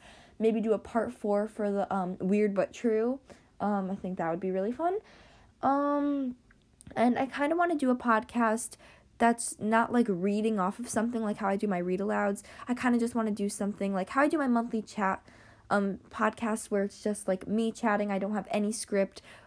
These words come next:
Um, not that I'm saying I usually do have a script, but, like, when I read a book, it's like I'm reading stuff off the page and it makes my life easier.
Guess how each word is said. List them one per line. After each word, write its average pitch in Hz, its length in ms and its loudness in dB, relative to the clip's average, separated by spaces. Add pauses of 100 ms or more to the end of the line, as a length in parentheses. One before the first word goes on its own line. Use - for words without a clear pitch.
(160)
Um, 196 240 2
not 214 180 0
that 233 120 -2
I'm 220 80 -4
saying 208 200 -2
I 196 40 0
usually 190 340 -2
do 220 120 -2
have 269 120 2
a 277 60 0
script, 269 360 0
but, 202 120 -2
like, 202 100 2
when 208 140 -2
I 190 40 -2
read 202 220 0
a 196 60 0
book, 190 260 0
it's 190 140 -6
like 180 100 -4
I'm 170 180 -4
reading 180 460 -4
stuff - 300 -4
off 180 160 -4
the - 80 -12
page 208 320 2
and 185 100 -4
it 170 60 -4
makes 175 200 -4
my 262 140 4
life 220 240 2
easier. 185 400 0